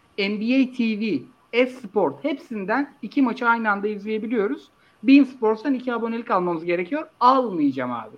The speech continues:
Gerekirse kessinler cezası. İkincisi Instat'ımız var. Yani izleyemediğimiz maçların tekrarlarını oradan izleyebiliyoruz. Hepsi yükleniyor.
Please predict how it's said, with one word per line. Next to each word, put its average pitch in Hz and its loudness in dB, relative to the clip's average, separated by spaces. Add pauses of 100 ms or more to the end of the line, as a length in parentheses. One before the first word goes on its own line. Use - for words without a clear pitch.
(120)
Gerekirse 196 -4
kessinler 160 -6
cezası. 117 -16 (1200)
İkincisi 269 2
Instat'ımız 226 2
var. 113 -6
Yani 175 -2
izleyemediğimiz 196 -4
maçların 190 -2
tekrarlarını 214 -2 (260)
oradan 214 2
izleyebiliyoruz. 180 -2
Hepsi 202 -4
yükleniyor. 190 -6